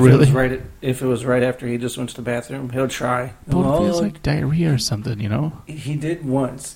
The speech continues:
Speaker 1: He goes,
Speaker 2: Shit
Speaker 1: "Daddy,
Speaker 2: his
Speaker 1: I gotta go."
Speaker 2: pants.
Speaker 1: No, he goes, "Daddy, I gotta go potty." Go. Or he goes, "I gotta go pee-pee." And I'm like, "You just filled up the toilet with pee-pee. You don't have to go pee-pee." And he goes, "Okay.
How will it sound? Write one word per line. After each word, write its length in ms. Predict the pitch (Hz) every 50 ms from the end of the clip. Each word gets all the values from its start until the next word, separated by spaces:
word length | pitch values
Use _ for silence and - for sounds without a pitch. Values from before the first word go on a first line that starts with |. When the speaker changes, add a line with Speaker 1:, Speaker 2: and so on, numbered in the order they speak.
| - -
Speaker 1:
He 320 | 95 95 113 120 117 110
goes, 320 | 127 123 123 117 - - -
Speaker 2:
Shit 160 | - 135 135
Speaker 1:
"Daddy, 120 | 139 139
Speaker 2:
his 80 | 135 135
Speaker 1:
I 20 |
gotta 160 | 131 135 131 120
go." 40 | 123
Speaker 2:
pants. 180 | 127 123 - - - - - - - -
Speaker 1:
No, 320 | 160 131 131 131 151 123 120
he 100 | 135 123
goes, 160 | 135 143 127 -
"Daddy, 220 | - 143 143 147
I 60 | 139 135
gotta 100 | 135 127
go 140 | 131 131 123
potty." 340 | - - 190 190 170 139 120
Go. 300 | 127 123 120 117 131 - - - - - - - - - - - - - - - - - -
Or 60 | 127 117
he 80 | 131
goes, 160 | 139 139 131 127
"I 80 | 135
gotta 160 | 139 147 160
go 100 | 151 156
pee-pee." 460 | 147 - 165 185 180 - 139 127 123 110
And 140 | 101 127
I'm 100 | 127 123
like, 300 | 123 123 120 120 - - - - - - - - - - - - - - - - - -
"You 120 | - 156 160
just 200 | 170 175 - -
filled 200 | - 170 151 131
up 120 | 127 - -
the 40 | 113
toilet 380 | - 135 135 123 120 113 - -
with 120 | 113 -
pee-pee. 280 | - 123 117 - 123 113
You 180 | 110 123 139
don't 160 | 143 139 135 127
have 140 | 127 123
to 60 | - 120
go 120 | 120 113
pee-pee." 460 | - 123 120 120 - 120 107 101 - - -
And 100 | 120 120
he 60 | 131
goes, 240 | 131 131 120 120 - - - - - - - - - - -
"Okay. 720 | 156 156 151 - 165 151 151 147 143 143 139 143 143